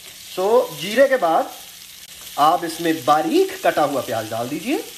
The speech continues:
जी हाँ, अब हम इसको तब तक भूनेंगे जब तक ये कुड़िए नहीं खारी तेरे ब्राउन रंग ने, मुंडे पड़ते सारे मेरे टोन दे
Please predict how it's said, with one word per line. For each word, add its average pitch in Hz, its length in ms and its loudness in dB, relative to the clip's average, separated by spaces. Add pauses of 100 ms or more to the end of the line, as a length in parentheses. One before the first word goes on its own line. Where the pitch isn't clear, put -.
(160)
जी 156 260 2
हाँ, 135 220 2
अब 226 180 6
हम 269 160 6
इसको 269 260 2
तब 226 280 2
तक 285 160 2
भूनेंगे 208 500 2 (580)
जब 220 280 0
तक 269 160 4
ये 277 160 4
कुड़िए 247 340 2
नहीं 247 100 0
खारी 208 340 0
तेरे 233 160 2
ब्राउन 202 340 2
रंग 208 180 -2
ने, 196 200 -2 (580)
मुंडे 208 220 0
पड़ते 214 260 0
सारे 196 200 2
मेरे 190 180 0
टोन 180 260 0
दे 170 140 0